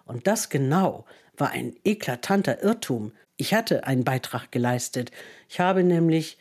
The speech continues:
Raum gegeben, für den anderen zu sprechen. Und das ist das Geschenk an mich selbst und das Geschenk an den anderen.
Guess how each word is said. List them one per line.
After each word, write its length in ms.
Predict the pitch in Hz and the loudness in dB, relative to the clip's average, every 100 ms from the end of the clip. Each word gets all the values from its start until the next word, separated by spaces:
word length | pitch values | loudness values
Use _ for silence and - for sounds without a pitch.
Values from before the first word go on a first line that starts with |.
| _ _ - | _ _ -8
Raum 680 | 127 175 214 220 156 131 123 | 0 2 4 4 4 0 -2
gegeben, 540 | 127 - 127 123 139 | -4 -4 -2 -2 -2
für 200 | - 147 | 0 0
den 180 | 135 139 - | 0 -2 0
anderen 920 | 196 233 185 120 110 110 117 175 196 - - | 4 6 6 4 0 0 2 0 -2 -12 -6
zu 540 | - - 208 202 202 202 | -2 2 4 4 2 -4
sprechen. 960 | - - - - - 214 226 - - 113 _ _ - _ _ _ | -6 -2 -2 -4 -2 0 0 -4 -6 -8 _ _ -20 _ _ _
Und 160 | - 139 | -4 0
das 160 | 196 226 | 2 2
ist 160 | 226 | 2
das 160 | 208 - | 0 0
Geschenk 400 | 156 - 175 165 | -2 2 2 2
an 160 | 131 | 2
mich 180 | 127 120 | 0 -2
selbst 480 | - 185 311 - - | 0 2 0 -4 -8
und 140 | 143 | -6
das 160 | 139 - | -6 -6
Geschenk 400 | 131 - 143 139 | -4 -2 -2 -2
an 120 | 143 | -4
den 180 | 143 139 | -4 -4
anderen. 500 | 120 113 104 95 - | -6 -6 -8 -10 -14